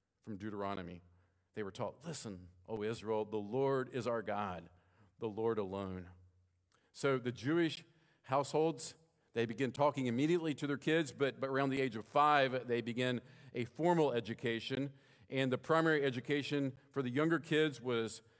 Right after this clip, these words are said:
reading the law, preparation for that. And then as they got older, the higher education was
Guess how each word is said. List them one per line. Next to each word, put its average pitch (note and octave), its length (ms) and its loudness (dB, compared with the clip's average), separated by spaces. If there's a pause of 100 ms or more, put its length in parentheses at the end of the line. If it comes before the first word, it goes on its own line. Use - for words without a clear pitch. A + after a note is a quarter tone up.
(220)
reading D3+ 320 2
the C#3 60 2
law, C#3 240 6
preparation C#3 640 0
for C3+ 140 -6
that. C#3+ 380 -2 (420)
And C3 120 0
then C#3 120 4
as B2+ 140 2
they C3+ 100 2
got B2 200 2
older, D3+ 420 4
the G#2+ 140 -2
higher C#3 240 2
education C3+ 580 -2
was A#2 240 0